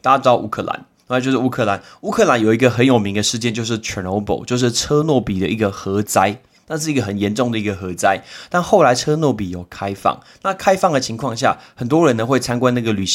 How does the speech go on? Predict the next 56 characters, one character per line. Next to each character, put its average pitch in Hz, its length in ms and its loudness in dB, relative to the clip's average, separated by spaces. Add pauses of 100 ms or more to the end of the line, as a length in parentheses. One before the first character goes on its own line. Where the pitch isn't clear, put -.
参 127 160 -2
加 127 120 2
那 131 100 0
个 113 100 0
旅 95 140 -2
行 101 240 -6
团， 90 260 -4 (280)
然 113 100 2
后 135 80 2
呢 110 160 2
赶 107 160 -4
快 127 140 2
到 117 240 4
当 117 280 -2
地 110 220 -4
去， - 260 -8 (120)
去 139 120 -8
参 120 280 -6
加， 120 200 -2
参 127 220 -4
观， 123 240 0 (960)
呃， 107 160 -6
车 139 220 0
诺 147 120 4
比 101 140 -4
的 101 100 -4
一 110 80 -2
个 113 140 2
核-， 104 300 -2 (220)
核 113 300 0
电 127 240 4
厂 - 300 -6 (140)
附 156 180 -8
近 120 320 -6 (560)
的 95 100 -12
一 123 80 -6
个 113 120 -4
导 92 260 -4
览。 87 220 -4 (420)
但 220 140 0
很 147 80 -2
多 170 120 4
人 139 80 6
其 117 120 -2
实 120 60 0
根 147 140 2
本 117 80 4 (100)
没 123 100 2
有 127 60 2
想 104 140 -2
要 98 60 -6
去 117 140 -6
研 101 120 -4
究 104 180 -4
历 104 140 -6
史， - 300 0